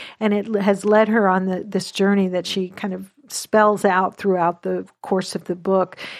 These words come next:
in a way that I just, I really appreciated her transparency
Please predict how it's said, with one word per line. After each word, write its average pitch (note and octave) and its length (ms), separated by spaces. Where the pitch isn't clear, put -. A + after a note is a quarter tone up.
in G#3 100
a G3 60
way F#3+ 340
that F#3 200
I G#3 160
just, G3+ 320
I C4 80
really C#4 420
appreciated G3+ 800
her E3+ 160
transparency C4 1300